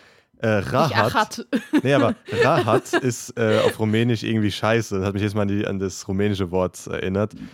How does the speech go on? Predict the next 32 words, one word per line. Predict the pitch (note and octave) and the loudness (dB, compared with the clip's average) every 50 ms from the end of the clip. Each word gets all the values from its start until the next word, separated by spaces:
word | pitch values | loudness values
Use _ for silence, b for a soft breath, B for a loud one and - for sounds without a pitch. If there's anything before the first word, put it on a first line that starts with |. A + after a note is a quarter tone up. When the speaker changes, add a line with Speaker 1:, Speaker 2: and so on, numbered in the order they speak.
| B B _ - | B B _ -2
Speaker 1:
Plus, | A2+ B2+ C3+ - - - | 0 0 0 -2 -6 -8
äh, | - A2 A2 A2 A2 | -4 -2 0 0 0
ich | G2+ | 0
glaub, | - A2+ G#2+ - | -2 -4 -4 -2
Rahat | G#2 G2 F#2 G2 G#2+ A#2 - - G2+ | -2 -2 0 0 0 -2 -2 -2 -2
war | G#2+ G#2 | 0 2
auch | G2+ G#2+ G#2+ | 2 2 2
noch | G#2+ G#2+ G#2 G2 - | 2 0 -2 -2 -4
mal | - G2+ G2+ G2+ G2 | -4 -2 0 0 0
so | F2+ F#2+ G2+ | -2 -2 -2
eine | G2 G#2 G2+ G2 G2 G2 F#2+ | 0 0 2 2 2 0 0
Süßspeise | E2+ E2+ A2 A#2+ A2+ - - - - F2+ F2 F2+ F#2 F2 E2+ F2+ F2+ F2 - | -2 -2 -2 -2 -2 -4 -8 -4 -2 0 2 2 0 -2 -2 -2 -2 -2 -2
aus, | - F2 F2 F2 F2 F2 - - - - - | -2 -2 -2 -2 -4 -4 -6 -10 -14 -12 -10
äh, | - F#2 F#2+ F2+ F2+ F2+ F#2 - G#1 - - - - _ | -8 -6 -6 -6 -4 -6 -6 -6 -8 -8 -8 -10 -12 _
Türkei, | - - - F2+ _ _ - - - - F#2+ F#2+ F#2+ G2 F#2+ F2+ | -14 -10 -10 -10 _ _ -20 -12 -6 -2 0 0 2 2 0 0
die, | F#2 F#2 F#2 F#2 - | -2 -2 -4 -2 -2
also, | - F2+ F2+ F2+ | -2 -2 -2 -2
ich | - - - - - - - _ - | -4 -6 -20 -20 -20 -20 -18 _ -4
weiß | G2+ G#2+ | 0 2
nicht, | A#2+ A2+ | 2 2
ob's | G2+ - | 0 0
in | A#2 G#2+ F#2+ | -4 -4 -2
Türkei | - A2 G2 - A2 G#2+ A2+ A#2+ | -2 -2 -2 0 2 2 2 2
so | A2 G#2+ F#2+ | 2 0 0
heißt, | E2+ G#2 A2 C3 B2+ - - | 2 2 2 2 0 -2 -4
aber | A#2+ G#2+ A2 G#2+ G#2+ - | -4 0 0 0 0 0
in | - G#2 G#2 | 0 0 0
der | G#2 G2+ G2 G2 | 0 2 2 2
Rumänien | F#2+ F#2+ F#2 G#2+ A2 G#2+ G2+ F#2+ | 0 0 0 0 0 0 0 0
he-, | G2+ F#2+ G2 G#2 G2 | 0 0 0 -2 0
heißt | G#2+ A2 G#2+ - - | 0 -2 -2 -2 -2
die | A2 G2+ G2+ G2+ | -2 -2 -2 -2